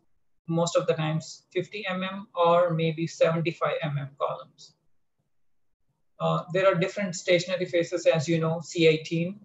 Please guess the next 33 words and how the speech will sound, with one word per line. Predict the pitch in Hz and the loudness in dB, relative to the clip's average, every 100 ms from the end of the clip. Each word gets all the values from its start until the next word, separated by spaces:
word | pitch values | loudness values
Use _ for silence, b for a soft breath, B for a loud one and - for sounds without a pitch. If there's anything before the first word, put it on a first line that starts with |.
| _ - | _ -8
the | - | -4
reverse | 143 156 - | -2 -2 -4
phase, | 160 165 - | -4 -4 -6
C | - 165 147 | -10 -6 -2
eight, | 151 175 - _ - | -2 -4 -12 _ 0
phenyl, | 160 147 147 165 160 | 0 2 -2 -4 -4
helic, | 160 147 156 - _ _ _ _ - | -2 0 -2 -6 _ _ _ _ -6
and | 180 | -2
there | 180 185 | 2 4
are | 170 165 | 4 4
ion | 165 165 | 2 2
exchange | 156 - 165 160 147 | 0 -4 -4 -2 0
as | 135 131 | 0 -2
well. | 139 143 - _ _ _ _ _ _ _ _ _ _ _ _ _ _ _ _ _ _ _ - | -8 -10 -12 _ _ _ _ _ _ _ _ _ _ _ _ _ _ _ _ _ _ _ -4
And, | 202 202 196 | -2 0 0
uh, | 185 180 - _ _ _ - | 0 0 -8 _ _ _ 0
yeah, | 180 170 170 - | 2 2 -2 -4
and | 214 226 233 | 0 0 2
another, | 247 269 262 240 - | 6 8 6 4 -2
uh, | 185 175 170 | 2 4 4
significant | 170 - 180 180 147 _ 185 190 185 | 2 -2 -2 -2 -4 _ -6 -4 -2
difference | 160 - 175 170 170 | -2 0 -2 -2 -4
is | 156 - - | -6 -8 -16
since | - 175 | -10 -2
the | - 165 | 2 2
columns | 160 160 170 165 | 2 2 2 2
are | 160 | -2
short, | - 165 156 170 - _ _ | 0 0 2 0 -4 _ _
the | 147 151 | -6 -6
retention | 147 143 165 170 160 | -4 -4 -4 -4 -6
times | 151 156 165 | -6 -6 2
are | 175 | 2
short | 170 180 170 | 4 4 4